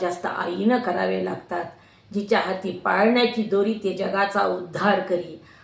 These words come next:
आज तुमचं जे लहान बाळ आहे ते उद्याचा मुख्यमंत्री होईल, पंतप्रधान होईल, राष्ट्रपती होईल, आमदार खासदार होईल किंवा महान असा साधक होईल,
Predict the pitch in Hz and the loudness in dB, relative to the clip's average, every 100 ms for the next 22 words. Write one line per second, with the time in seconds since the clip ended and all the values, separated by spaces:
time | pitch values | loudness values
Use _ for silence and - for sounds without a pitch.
0 | - 180 220 220 180 180 185 226 214 180 | -8 2 4 4 0 -2 4 6 6 2
1 | 180 185 254 226 - 202 220 220 202 190 | 0 0 2 2 2 6 8 8 6 4
2 | 170 170 - - _ 185 185 190 185 185 | 0 -2 -8 -20 _ -2 0 0 0 0
3 | 190 180 202 214 - 190 - 190 185 226 | 0 -2 -4 -6 -4 -4 -4 -4 -4 -2
4 | 226 202 185 180 175 175 196 202 196 - | 0 0 0 0 -4 -2 -2 -2 -4 -4
5 | 180 175 220 240 226 202 202 190 180 185 | -4 0 2 4 4 4 2 -2 -2 -2
6 | 214 - 202 - 185 226 214 180 180 175 | -4 -4 -4 -4 -6 -4 -4 -4 -6 -8
7 | 170 - 185 185 208 220 - 165 - 214 | -12 -10 -8 -4 0 0 -2 -8 -6 -4
8 | 190 180 175 165 165 165 - _ - _ | -2 -2 -2 -4 -8 -14 -20 _ -20 _
9 | - 294 254 185 175 - - _ _ _ | -4 2 2 2 -2 -12 -20 _ _ _
10 | 196 180 208 220 190 190 180 - - 359 | -8 -4 0 0 0 -2 -4 -4 -4 2
11 | 214 269 226 233 226 | 4 4 6 4 4